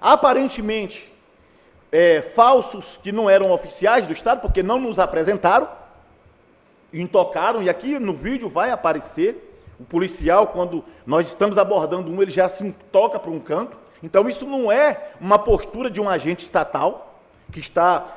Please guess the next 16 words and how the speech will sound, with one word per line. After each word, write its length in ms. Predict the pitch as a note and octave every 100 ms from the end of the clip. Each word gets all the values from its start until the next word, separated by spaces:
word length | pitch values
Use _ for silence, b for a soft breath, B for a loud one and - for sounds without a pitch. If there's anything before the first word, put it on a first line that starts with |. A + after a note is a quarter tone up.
| B -
fazendo 560 | F3+ D#3+ F3 F#3+ E3
algo, 440 | D#3 A3 A3 - - - _ _ -
é, 280 | D3 E3 F3+
oficial. 960 | G3 G3 - F#3+ D#3+ F3 - - - _ _ _ _ -
Então 300 | G#3 B3 D4+
nos 360 | D#4 F#4+ -
pareceu 420 | - B3+ B3+ A3+
naquele 240 | A#3 A3+ G3+
momento 280 | G3 A3+ G3
mais 200 | A#3+ D4+
um 120 | D4+
blefe 520 | G3 G#3 C4 - - - - _ _ _ _
daqueles 340 | F#3 F#3+ G3
policiais 500 | G3 G#3+ G#3 C4+ C4
pra 160 | - C4
intimidar 1000 | - - D#4+ F#4 G3 F#3+ B3 - -